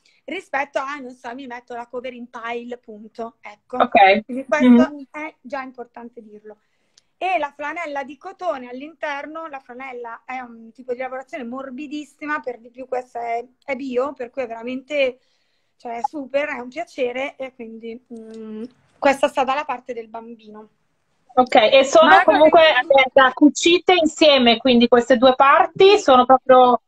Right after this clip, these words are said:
Speaker 1: Queste due parti sono cucite insieme, non sono separabili.
Speaker 2: Ok.
Speaker 1: Quindi la cover è fatta così, cioè
Speaker 2: Ok.
Speaker 1: è un, un pezzo, un unico pezzo. Allora si mette in un modo un po' particolare,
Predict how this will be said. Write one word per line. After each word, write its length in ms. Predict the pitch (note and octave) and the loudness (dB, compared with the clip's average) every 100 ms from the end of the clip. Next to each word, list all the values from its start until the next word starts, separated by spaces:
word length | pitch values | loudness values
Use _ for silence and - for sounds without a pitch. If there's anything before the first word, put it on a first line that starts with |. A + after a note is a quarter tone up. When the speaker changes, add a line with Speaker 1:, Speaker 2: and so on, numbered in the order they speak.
| _ _ _ _ _ | _ _ _ _ _
Speaker 1:
Queste 340 | D4 D#4+ F4+ | -6 -6 -8
due 140 | E4 G#4 | -14 -4
parti 360 | F#4+ D4 - | -4 -4 -10
sono 340 | C4 F4+ D4 C#4 | _ -16 -16 -18
cucite 400 | F#4 F4+ D4 B3+ | -20 -20 -18 -16
insieme, 520 | B3+ B3+ D4 D#4+ F4+ | -18 -8 -6 -6 -10
non 260 | E4 F4 G4 | -10 -10 -12
sono 280 | - D4+ D4 | -14 -16 -16
separabili. 920 | - C4 C4 B3+ A#3+ A3 B3 B3 B3+ - | -12 -10 -8 -8 -10 -14 -18 -18 -12 -6
Speaker 2:
Ok. 160 | A#3+ | -2
Speaker 1:
Quindi 380 | - G#3+ G3+ D4 | 2 4 4 2
la 140 | D#4 F#4+ | -4 -10
cover 440 | F#4 D#4+ E4 F4 _ | -8 -8 -6 -12 _
è 180 | G4 F#4+ | -20 -16
fatta 400 | D4 B3+ _ D#4+ | -16 -18 _ -20
così, 460 | D#4+ E4+ B3 G#3+ G#3+ _ _ _ _ | -20 -20 -20 -20 -20 _ _ _ _
cioè 220 | C4+ B3+ | -10 -4
Speaker 2:
Ok. 180 | C4 B3+ G3 F#4+ G4 | -2 -2 -2 -6 -16
Speaker 1:
è 100 | D#4 E4 | -14 -12
un, 880 | F4 F4+ F4 E4 D#4+ D4+ D#4 - E4+ | -14 -18 -16 -12 -10 -12 -18 -20 -20
un 100 | E4 | _
pezzo, 420 | B3 B3 _ C4+ | -14 -14 _ -18
un 120 | C#4+ | -18
unico 360 | D4 C#4+ - C4+ | -18 -20 -16 -14
pezzo. 640 | A#3+ A3+ _ _ A#3+ A#3 _ _ _ _ _ _ _ - | -14 -16 _ _ -16 -16 _ _ _ _ _ _ _ -12
Allora 320 | E4 E4 D4+ | -8 -8 -10
si 140 | D4+ | -14
mette 260 | F4+ E4 - | -12 -12 -12
in 60 | C4+ | -16
un 60 | |
modo 180 | D4+ C4 | -14 -14
un 80 | C4 | -10
po' 160 | E4 | -10
particolare, 1080 | D#4+ C#4+ C#4+ D4+ F#4 F4+ E4+ D#4+ E4 F4 | -8 -10 -12 -8 -6 -4 -6 -10 -14 -16